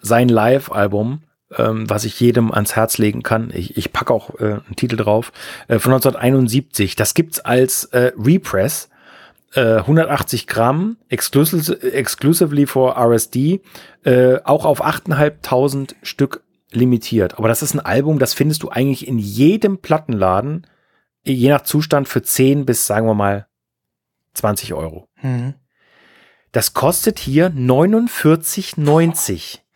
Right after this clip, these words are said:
Speaker 1: wo ich denke, äh, äh, das, das, das kann doch einfach nicht stimmen.
Speaker 2: Das wird nicht stimmen. Also, es gibt ja
Speaker 1: Das
Speaker 2: keinen
Speaker 1: kann
Speaker 2: Grund.
Speaker 1: nicht
Speaker 2: Hm?
Speaker 1: stimmen.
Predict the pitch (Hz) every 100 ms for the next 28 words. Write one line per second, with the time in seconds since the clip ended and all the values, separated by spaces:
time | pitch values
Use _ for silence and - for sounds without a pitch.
0 | _ - _ _ - 123 135 160 165 165
1 | - - 113 110 107 - _ _ - 135
2 | - 127 - 160 - - - - 170 240
3 | 262 - 143 185 240 226 - 190 226 -
4 | - 247 277 104 87 185 170 - - 127
5 | 120 104 - - 135 139 139 - _ _
6 | - - - - 196 190 185 170 - 208
7 | 247 302 254 269 - 147 170 294 254 117